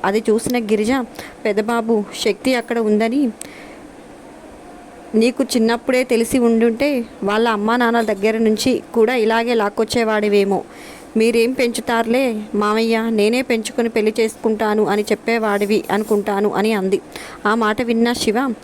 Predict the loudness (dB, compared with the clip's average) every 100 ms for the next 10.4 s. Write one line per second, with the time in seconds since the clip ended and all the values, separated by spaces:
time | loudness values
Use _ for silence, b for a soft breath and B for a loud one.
0 | B B -4 0 2 2 0 -2 0 0
1 | 2 2 2 -4 -4 -4 -2 -4 -2 0
2 | 0 0 0 2 2 0 0 0 2 0
3 | 0 0 0 0 0 0 0 0 2 0
4 | -2 0 0 0 -2 -2 -4 B B B
5 | B 0 0 2 2 2 0 -2 0 0
6 | 0 0 0 0 0 -2 0 0 -2 0
7 | 0 0 0 -2 0 0 2 0 0 -2
8 | -2 -2 -6 B B -6 -2 0 0 0
9 | 0 2 2 4 4 4 4 2 0 -4
10 | -2 -2 -2